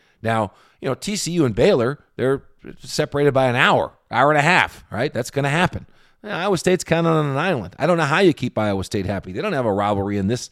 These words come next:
configuration of conference that I know of. So you're gonna have to talk to 'em about that, but at least they're in there with, uh, Baylor and T C U. Uh, it's probably important to 'em.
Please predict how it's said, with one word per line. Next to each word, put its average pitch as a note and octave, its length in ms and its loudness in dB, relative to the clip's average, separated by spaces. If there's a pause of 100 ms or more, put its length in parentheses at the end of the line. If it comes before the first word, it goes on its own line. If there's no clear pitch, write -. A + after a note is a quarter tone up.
(180)
configuration G#2+ 720 -4
of F#2+ 120 -10
conference A2 380 -8
that F#2 100 -8
I C#3 120 -2
know G2 260 -2
of. B2 180 -6 (240)
So A#2+ 340 0 (160)
you're C3 80 -10
gonna D3+ 60 -2
have E3 80 -6
to A2+ 80 -16
talk E3 320 -2
to C3 80 -4
'em A2 80 -4
about G2+ 260 -6
that, B2 160 -2
but A#2 100 -4
at A#2+ 140 -6
least D3+ 200 -4
they're A#2+ 140 0
in C#3+ 140 2
there C3+ 180 0
with, A2+ 240 -2 (300)
uh, G#2 120 -4
Baylor C3 440 0
and A2+ 140 -4
T C3 180 -4
C A#2+ 200 -6
U. A2+ 280 0 (320)
Uh, G2 60 -10
it's - 100 -16
probably A#2+ 260 0
important G#2+ 420 -4
to A#2+ 120 -2
'em. D3+ 100 -4